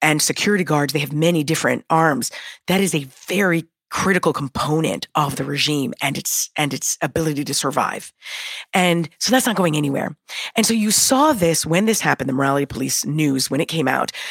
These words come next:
you, you had a rush of, of reporters and, and headlines saying, "Iran says it's about to abolish the morality police." And, and it's dangerous, by the way, because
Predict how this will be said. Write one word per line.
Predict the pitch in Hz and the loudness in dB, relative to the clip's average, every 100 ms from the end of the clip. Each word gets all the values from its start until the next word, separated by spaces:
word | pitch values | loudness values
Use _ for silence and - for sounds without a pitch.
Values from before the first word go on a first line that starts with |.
| - - | -12 -4
you, | 185 196 175 - | 0 2 0 -2
you | 185 | 2
had | 175 180 | 4 4
a | |
rush | 151 156 214 220 | 4 4 4 4
of, | 170 - - - - | 2 -2 -14 -20 -6
of | 170 170 | 0 0
reporters | - 175 151 147 143 | 2 2 2 0 0
and, | 170 156 - | -2 -2 0
and | 160 143 | 0 2
headlines | 160 151 - - - | 2 0 -2 -4 0
saying, | 190 165 143 131 - - - | 2 2 2 -2 -10 -20 -8
"Iran | 170 175 185 175 160 - - | 0 4 4 4 -2 -8 -10
says | - 196 196 160 | -2 2 4 2
it's | 151 | 0
about | 156 170 | 2 2
to | 147 | 2
abolish | 156 160 151 | 4 4 2
the | |
morality | 151 143 143 | 0 0 0
police." | 135 160 226 226 - - - - - | -4 -4 -4 -4 -8 -10 -14 -14 -4
And, | 185 185 - - | -2 -2 -6 -4
and | 202 190 | -2 -2
it's | - - | -4 -8
dangerous, | 151 - 262 339 233 165 - | -6 0 2 4 2 0 2
by | 147 | 2
the | 147 | 2
way, | 147 139 160 - - - _ _ _ - | 0 0 -2 -8 -16 -20 _ _ _ -4
because | 214 202 214 196 180 | 0 2 4 2 -2